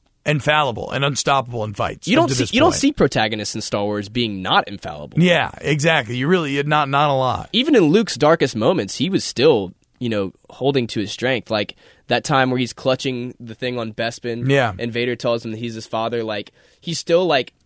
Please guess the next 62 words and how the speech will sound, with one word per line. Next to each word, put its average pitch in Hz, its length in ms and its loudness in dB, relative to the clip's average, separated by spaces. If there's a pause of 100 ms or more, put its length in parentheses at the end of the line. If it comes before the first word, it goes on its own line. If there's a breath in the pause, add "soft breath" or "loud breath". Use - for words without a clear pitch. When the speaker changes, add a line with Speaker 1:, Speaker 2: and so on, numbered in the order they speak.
(140)
Speaker 2:
hi-, 151 140 -4
his 160 180 -10
body 151 340 -2
language 123 400 -6
tells 123 300 -4
you, 117 100 -6
"I'm 110 200 -8
still 120 200 -6
being 113 220 -6
aggressive." 107 440 -4
Speaker 1:
Ooh, 113 340 -4
that's 110 240 -6
a - 20 -2
great 135 220 -4
point. 131 260 -4
Speaker 2:
His 160 140 0
body 143 280 4
language 135 500 -2
is, - 300 -12
is 131 160 -8
fighting 131 320 -4
back, 123 260 -2
and 123 60 -8
his, 110 220 -10
his 127 180 -12
head 147 240 -2
is 135 100 0
Speaker 1:
He's 170 120 4
Speaker 2:
turned, 156 120 2
Speaker 1:
resist-, 151 320 2
yeah, 170 180 2
and 139 100 -2
he's 135 80 -2
Speaker 2:
his - 100 0
head 151 200 4
is 160 100 -2
Speaker 1:
actively 147 220 2
Speaker 2:
turned 143 80 2
Speaker 1:
resisting. 147 360 2
Speaker 2:
straight 123 140 0
to 185 80 0
Vader. 139 380 0
Speaker 1:
Yeah. 127 400 0
Oh, - 80 -6
Speaker 2:
and 143 140 0
he, 143 60 -4
Speaker 1:
whoa. 113 220 -4
Speaker 2:
and 143 80 -4
he's 139 160 -6
looking 147 320 -6
right 135 220 -2
at 156 160 0
him, 151 80 -4
and 135 100 -2
he's, 131 140 -8
he's 135 180 -8
clutching 156 340 -4
the 147 60 -4
post, 151 320 -4
and 131 80 -8
he's 101 100 -12
shaking. 151 600 -2